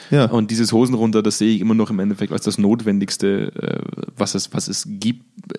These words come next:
Speaker 2: in der Führungsebene, zu sagen, ich bin nicht unfehlbar,
Speaker 1: Ja.
Speaker 2: ich bringe Fehler mit. Und, ähm, ich glaube, diese Einsicht, tatsächlich fehlbar zu sein, und d-, das ist meine persönliche Wahrnehmung einfach davon, äh, schreibe ich eher der weiblichen Eigenschaft zu,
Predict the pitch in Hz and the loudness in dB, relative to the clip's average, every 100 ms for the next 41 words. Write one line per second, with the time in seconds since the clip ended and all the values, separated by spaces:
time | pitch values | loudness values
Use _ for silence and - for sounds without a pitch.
0 | - - 110 104 - 110 107 69 104 107 | -14 -6 -2 0 2 2 2 2 2 2
1 | 101 101 104 104 104 - - - 113 113 | 0 0 2 2 0 -2 -4 0 0 2
2 | 117 - 113 - 107 104 123 - - 135 | -2 -4 -2 0 0 0 -4 -10 -4 0
3 | 131 - - 110 110 - 113 104 101 131 | 2 2 0 0 0 2 2 4 2 -2
4 | - - - - _ - 107 98 98 95 | -8 -20 -20 -20 _ -6 -4 0 2 2
5 | 95 - - 101 101 104 107 98 104 117 | 0 -2 0 2 2 0 0 2 4 2
6 | 104 - 98 101 98 - 98 104 92 - | 0 -2 -4 -6 -8 -2 0 2 0 0
7 | 95 90 98 101 - - - - - - | 0 2 2 0 -6 -14 -12 -12 -14 -12
8 | - 107 101 90 98 101 98 95 101 95 | -8 -6 -4 0 0 2 0 0 0 0
9 | 92 113 - - - - 98 92 101 98 | -2 -4 -10 -12 -12 -4 2 4 4 2
10 | 92 95 92 98 95 - 95 - - 95 | 0 -2 -4 -2 -2 -4 -8 -6 -2 0
11 | 95 - 98 95 92 90 95 101 - - | 0 -2 -2 0 -2 -2 -4 -4 -8 -8
12 | - 135 - - - 101 | -8 -10 -12 -10 -8 -6